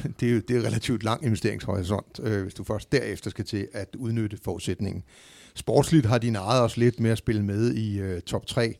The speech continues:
fire, øh, de sidste par sæsoner, og så har man sådan en tendens til ligesom at putte sådan et positivt filter hen over, men de har jo ikke sådan strukturelt ændret sig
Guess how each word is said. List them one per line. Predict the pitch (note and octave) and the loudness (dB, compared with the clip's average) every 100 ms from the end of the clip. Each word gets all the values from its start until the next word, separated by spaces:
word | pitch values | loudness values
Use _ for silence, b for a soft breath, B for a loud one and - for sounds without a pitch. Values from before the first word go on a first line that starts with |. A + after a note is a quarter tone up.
| B B B - | B B B -4
fire, | B2 A#2+ G#2+ B B B | 2 2 2 B B B
øh, | B2 A2 | 0 0
de | A2 | 0
sidste | - A#2 | -2 0
par | - | 0
sæsoner, | A#2 A2 A2 A#2 | 0 2 0 0
og | G#2 | -4
så | A2 | -4
har | A#2+ | -2
man | B2+ A2+ | -2 0
sådan | C3+ | -2
en | |
tendens | A2+ G#2+ C#3+ - | -2 2 2 2
til | - C3 | -2 0
ligesom | B2+ C#3 B2+ | 2 2 2
at | - | 2
putte | B2 - | -4 -2
sådan | B2 A#2+ | -2 -2
et | |
positivt | - B2+ - - A#2+ | 2 0 0 -4 -6
filter | - B2+ - | -6 -8 -4
hen | A2 C3 - | -4 -4 -4
over, | A#2 G#2+ G#2 b b b | -6 -6 -10 b b b
men | C3 A2 | 0 0
de | A2 | 0
har | A2 | 0
jo | G#2 | 0
ikke | A2 C#3 | 0 0
sådan | - A#2 | 0 -2
strukturelt | - F2+ G#2 A#2+ - C#3+ C#3 - | -4 -10 -6 -6 2 2 2 -6
ændret | A#2+ G#2+ A2+ | -8 -4 -4
sig | G#2 | -4